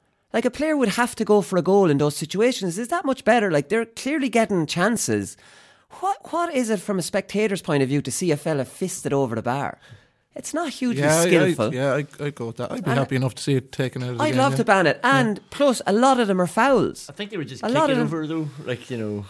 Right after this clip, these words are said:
Speaker 3: um, they would
Speaker 1: Let
Speaker 3: just
Speaker 1: them kick it over, but
Speaker 3: Yeah.
Speaker 1: they definitely would have more of an opportunity to go for a goal than the, than the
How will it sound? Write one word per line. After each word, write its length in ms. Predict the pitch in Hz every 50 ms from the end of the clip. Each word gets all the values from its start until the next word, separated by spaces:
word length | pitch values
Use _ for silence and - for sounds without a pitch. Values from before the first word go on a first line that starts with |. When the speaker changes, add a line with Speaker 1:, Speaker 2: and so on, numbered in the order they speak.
| - - - - - -
Speaker 3:
um, 420 | 104 101 98 98 98 95 95 98 101
they 80 | - 110
would 80 | 120
Speaker 1:
Let 60 | 202 359
Speaker 3:
just 80 | 370
Speaker 1:
them 120 | - 330 294
kick 200 | - 240 247 233
it 80 | 202
over, 340 | 214 233 269 302 262 233 160
but 180 | - 165 151 156
Speaker 3:
Yeah. 100 | 160 156 -
Speaker 1:
they 140 | - 190 185
definitely 380 | 180 - 240 277 - - 269
would 120 | 262 240 208
have 120 | 202 190
more 220 | 196 190 196 202 190
of 100 | 175 175
an 100 | 170 170
opportunity 500 | 170 170 - 147 131 160 160 151 143 139
to 80 | 151 135
go 120 | 156 156
for 160 | 147 - 139
a 60 | 135
goal 320 | - 147 147 160 156 151 131
than 180 | 131 120 120
the, 240 | 117 127 - - - -
than 280 | - 123 120 120 117 110
the 540 | 117 113 110 107 104 101 98 95 95 90